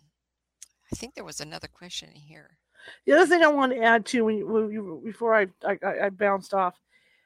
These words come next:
Speaker 2: when you talk about the person that was waiting for somebody and then being afraid of crossing over, you know, going over,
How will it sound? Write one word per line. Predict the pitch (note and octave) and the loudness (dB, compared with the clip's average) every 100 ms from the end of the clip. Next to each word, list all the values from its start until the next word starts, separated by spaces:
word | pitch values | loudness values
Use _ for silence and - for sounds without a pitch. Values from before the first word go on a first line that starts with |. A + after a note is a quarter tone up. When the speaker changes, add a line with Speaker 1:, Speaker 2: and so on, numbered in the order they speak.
| _ _ | _ _
Speaker 2:
when | - | -6
you | B3 | -4
talk | B3+ B3+ C4+ | 0 2 2
about | C4+ B3 A3+ | 2 0 0
the | |
person | G#3 B3 B3 A#3 | 4 4 4 -2
that | G3 F#3 - | -2 -2 -2
was | G3+ | -4
waiting | G3 A3+ B3 A#3 | 4 4 4 0
for | G#3 | -2
somebody | G#3 A#3 A3 G#3 G#3 G3+ G#3 - | 0 0 2 2 2 0 -4 -6
and | F#3+ | -2
then | G3+ F#3+ | 0 0
being | F#3+ A3+ G3 | -2 -2 -2
afraid | - G#3+ G#3+ | 0 4 4
of | G3 | 4
crossing | - G#3 G3+ G3 | 4 2 4 0
over, | G3+ G#3+ | 0 2
you | G3 | 2
know, | G#3+ | 2
going | G3 A3 G3+ | 4 2 4
over, | G#3+ G3+ | 2 2